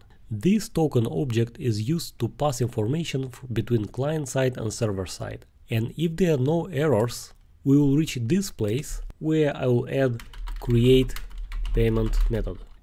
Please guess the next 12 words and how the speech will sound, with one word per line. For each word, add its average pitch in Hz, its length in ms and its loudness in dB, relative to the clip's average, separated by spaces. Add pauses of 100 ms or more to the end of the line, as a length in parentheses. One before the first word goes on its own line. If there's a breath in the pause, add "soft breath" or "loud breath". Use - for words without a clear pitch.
And 120 220 2
now 147 260 4
we 156 300 2
reach 196 320 -2
the 127 100 6
most 139 320 0
important 120 520 0
part 135 280 2
of 107 140 -4
entire 113 380 2
JavaScript 113 600 -2
code. 104 380 0